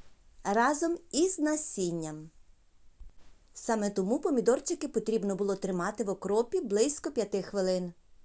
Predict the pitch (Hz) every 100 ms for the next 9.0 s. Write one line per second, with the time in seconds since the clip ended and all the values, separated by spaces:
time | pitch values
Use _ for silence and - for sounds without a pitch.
0 | - - - - - - 240 233 403 -
1 | 262 240 277 269 233 226 214 202 202 180
2 | 208 285 370 226 196 196 190 226 214 220
3 | 214 180 170 - - 185 202 - 294 294
4 | - - - - - - - - - -
5 | - - - 214 208 233 240 214 233 226
6 | 226 226 208 208 226 220 220 - 208 208
7 | 214 220 208 190 113 170 202 220 208 208
8 | 175 202 202 208 196 202 190 190 180